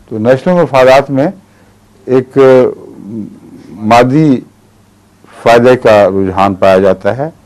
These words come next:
نہ کہ روحانی فائدے کا۔ ملت اسلامیہ کے نام پر جب یہ کرتے ہیں تو ان کی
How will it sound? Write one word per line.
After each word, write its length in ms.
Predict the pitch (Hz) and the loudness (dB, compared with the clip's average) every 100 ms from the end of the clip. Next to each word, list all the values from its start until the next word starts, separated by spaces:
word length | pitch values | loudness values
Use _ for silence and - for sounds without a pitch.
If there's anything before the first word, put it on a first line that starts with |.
| _ _ _ _ _ _ 104 | _ _ _ _ _ _ -4
نہ 100 | 110 110 | -4 0
کہ 60 | |
روحانی 380 | 113 107 117 127 | 0 0 0 0
فائدے 320 | - 101 98 | 0 0 0
کا۔ 160 | 92 92 123 _ _ _ _ _ _ _ _ _ _ _ _ _ _ _ _ _ _ _ _ - | -6 -12 -20 _ _ _ _ _ _ _ _ _ _ _ _ _ _ _ _ _ _ _ _ -6
ملت 380 | 110 143 156 151 | 0 2 2 2
اسلامیہ 500 | 135 131 120 139 139 | 0 2 2 2 2
کے 80 | |
نام 240 | 120 120 127 | 2 0 0
پر 120 | 127 | -2
جب 140 | 127 | 0
یہ 100 | 123 | 0
کرتے 280 | 117 113 113 | 0 -4 -4
ہیں 100 | 156 | -6
تو 220 | 165 131 | -6 -4
ان 100 | 131 | -4
کی 180 | 131 139 | -4 -6